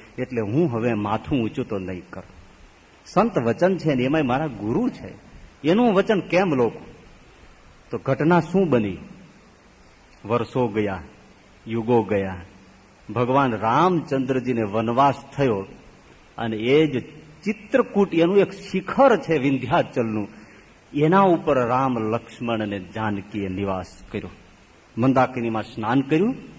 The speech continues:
અને કામદગીરી પર્વત, ચિત્રકૂટ,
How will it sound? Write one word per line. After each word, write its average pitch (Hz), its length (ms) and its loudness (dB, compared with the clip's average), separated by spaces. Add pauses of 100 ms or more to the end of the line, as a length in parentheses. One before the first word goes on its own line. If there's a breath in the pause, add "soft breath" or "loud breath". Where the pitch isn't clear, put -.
(680)
અને 214 540 0 (520)
કામદગીરી 214 760 4
પર્વત, 190 400 4 (440)
ચિત્રકૂટ, 214 480 0